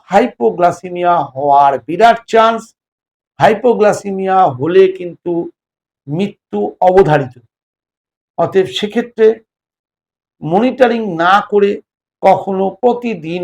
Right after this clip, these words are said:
মনিটরিং করবেন ওষুধ খাওয়ার আগে যে ওষুধ খাওয়ার দরকার আছে কিনা। যখনই দেখবেন যে দরকার নেই মনে হচ্ছে, ওষুধ কমাতে হবে, সঙ্গে সঙ্গে ছুটবেন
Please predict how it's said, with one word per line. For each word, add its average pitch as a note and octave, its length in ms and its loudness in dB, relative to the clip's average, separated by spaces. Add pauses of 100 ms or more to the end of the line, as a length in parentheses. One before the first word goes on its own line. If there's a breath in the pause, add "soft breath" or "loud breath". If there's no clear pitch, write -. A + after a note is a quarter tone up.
মনিটরিং F#3+ 400 -2 (100)
করবেন F#3+ 280 2 (800)
ওষুধ E3+ 260 -4 (120)
খাওয়ার D#3+ 240 2 (260)
আগে C#3 200 -4 (200)
যে C3+ 140 -8
ওষুধ E3+ 220 -14
খাওয়ার C3+ 200 -2 (140)
দরকার F3 360 2
আছে - 160 -12
কিনা। A2+ 160 -18 (460)
যখনই A#3+ 400 2
দেখবেন G#3 320 0 (140)
যে F3+ 80 -2 (160)
দরকার E3+ 340 2 (160)
নেই G3+ 120 -6 (100)
মনে A3+ 160 -4
হচ্ছে, - 260 -10
ওষুধ F#3 180 -12 (100)
কমাতে G3 360 0
হবে, A3 140 4 (320)
সঙ্গে D#4+ 280 6
সঙ্গে C#4 220 2
ছুটবেন G#3 280 0